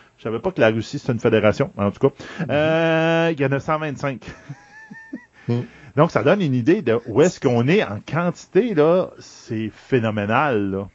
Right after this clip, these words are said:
Speaker 2: Ah, c'est, c'est très occupé. Et c'est, c'est là que ça pose la fameuse question dont tu parlais tout à l'heure, les débris spatiaux et, euh, tout ce qu'ils appellent aussi, euh, le fameux syndrome de Kessler, là, on, dans le film Gravité, ce que si les,
Speaker 1: Oui.
Speaker 2: les auditeurs veulent,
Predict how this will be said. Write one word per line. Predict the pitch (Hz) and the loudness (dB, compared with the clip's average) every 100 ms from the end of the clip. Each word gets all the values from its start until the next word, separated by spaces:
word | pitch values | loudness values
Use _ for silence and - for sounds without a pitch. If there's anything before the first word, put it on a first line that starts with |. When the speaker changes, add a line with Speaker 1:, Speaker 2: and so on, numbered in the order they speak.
| - | -6
Speaker 2:
Ah, | 110 104 | 2 2
c'est, | - 110 95 | 4 2 2
c'est | - 113 - | 0 0 0
très | - 143 117 | 2 2 4
occupé. | 98 - 135 143 120 98 | 0 -2 -2 0 0 2
Et | 101 | 0
c'est, | - 107 98 85 | 2 2 2 0
c'est | - | 0
là | 101 160 | 2 2
que | - | 2
ça | 101 | -2
pose | - 117 139 110 | 2 0 0 -2
la | - | -4
fameuse | - 92 117 123 | 0 2 2 0
question | - 87 - 123 135 | -2 -2 0 0 0
dont | 104 90 | 0 -2
tu | - | 0
parlais | 80 82 113 | 0 2 -2
tout | - | -2
à | 78 | 0
l'heure, | 101 123 | 2 2
les | 87 | 0
débris | 82 98 95 127 120 | 2 2 2 0 -2
spatiaux | - 117 - 117 151 165 - - - - | 2 0 4 2 2 -2 -10 -10 -12 -2
et, | 123 139 127 117 | 2 4 4 4
euh, | 104 | 0
tout | - 170 | 0 -2
ce | - | -2
qu'ils | - | -2
appellent | 98 120 139 | 0 2 0
aussi, | 98 - 151 160 107 | -2 -4 -2 2 2
euh, | 87 - _ _ 95 | 2 -2 _ _ -4
le | 95 | 0
fameux | 113 107 143 131 101 | 2 2 2 4 2
syndrome | - 110 101 117 139 | 2 0 2 0 2
de | 110 | -2
Kessler, | - 113 92 - 101 120 127 | 0 -2 -2 0 0 2 0
là, | 110 110 | -2 0
on, | 98 90 87 - | 0 0 -2 -2
dans | 98 | 0
le | 101 98 | 2 0
film | - 135 | -2 -4
Gravité, | 95 107 - - 131 | 0 0 0 -4 -4
ce | 131 - | -6 -4
que | 104 98 | 2 2
si | 92 - 120 120 107 | 0 -4 -4 -2 0
les, | 95 | 2
Speaker 1:
Oui. | 87 85 | 0 2
Speaker 2:
les | 92 101 | 2 2
auditeurs | 98 - 117 127 107 | 0 0 2 4 2
veulent, | 95 117 120 | 2 2 2